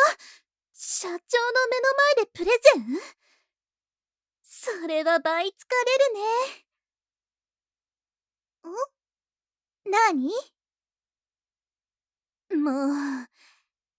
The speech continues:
甘えん坊さんだな。ほーら、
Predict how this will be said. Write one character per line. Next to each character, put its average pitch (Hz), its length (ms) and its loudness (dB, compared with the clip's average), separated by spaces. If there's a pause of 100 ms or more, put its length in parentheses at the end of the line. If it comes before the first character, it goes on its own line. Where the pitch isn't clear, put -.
(120)
甘 285 400 -2
え 339 180 -2
ん 370 80 -12
坊 392 180 -6
さ 427 220 -6
ん 427 40 -10
だ 453 120 -4
な。 453 80 -4 (2500)
ほ 285 160 -8
ー 320 40 -2 (1300)
ら、 285 80 0